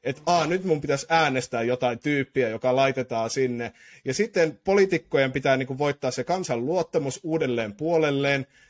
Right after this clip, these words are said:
Ne menee sinne vaalikoneisiin täyttelemään vastauksia. Ja monillehan se on silleen, että ihmiset täyttää jonkun Hesarin tai Ylen vaalikoneen, katsoo, että kuka sieltä tulee. Ja tänä päivänä yllättävän usein äänestää myös sitä tyyppiä.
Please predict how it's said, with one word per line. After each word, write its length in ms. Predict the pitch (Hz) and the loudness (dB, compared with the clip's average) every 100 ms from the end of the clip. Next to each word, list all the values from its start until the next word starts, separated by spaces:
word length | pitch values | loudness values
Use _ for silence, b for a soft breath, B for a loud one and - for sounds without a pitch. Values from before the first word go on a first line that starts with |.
| - | -4
Ne 120 | 143 | -2
menee 240 | 151 143 | 2 0
sinne 220 | 143 139 | 0 -2
vaalikoneisiin 760 | 143 160 151 143 131 123 123 127 | 2 4 2 0 0 0 0 -2
täyttelemään 600 | 143 139 135 123 123 117 | 0 0 0 -2 -2 -2
vastauksia. 500 | 180 185 160 139 160 | -2 -2 -4 -2 -2
Ja 40 | |
monillehan 500 | 175 226 180 117 131 | -2 -2 0 0 -2
se 120 | 131 151 | -4 -2
on 200 | 226 147 | -2 -2
silleen, 420 | 151 127 123 120 | -2 -2 -2 -2
että 300 | 117 127 117 B B | -2 -2 -4 B B
ihmiset 380 | 170 180 156 - | -2 -2 -4 -2
täyttää 340 | 185 190 156 | -2 0 0
jonkun 200 | 143 139 | 0 0
Hesarin 440 | 170 180 160 127 123 | -2 0 0 -2 0
tai 160 | 127 - | -2 0
Ylen 300 | 175 120 127 | 0 0 2
vaalikoneen, 680 | 165 147 - 127 123 120 | 2 2 0 -2 -2 -2
katsoo, 340 | 190 170 - 127 | -2 -2 0 -2
että 120 | - | -2
kuka 240 | 185 151 | -2 -2
sieltä 240 | 139 110 117 | -2 -6 -4
tulee. 440 | 202 190 139 127 b b b b | -2 0 0 0 b b b b
Ja 240 | 160 165 - | 0 0 -2
tänä 220 | 214 202 | -2 0
päivänä 340 | 151 135 139 151 | 0 0 0 -2
yllättävän 480 | 214 165 160 147 190 | 0 0 0 0 0
usein 280 | 185 151 - | 0 -2 0
äänestää 520 | 175 135 123 - 131 | 0 0 -4 -2 -2
myös 260 | 135 135 - | 0 -4 -4
sitä 220 | 143 131 | -6 -6
tyyppiä. 680 | - 123 98 - 104 85 | -2 -4 -4 -8 -10 -10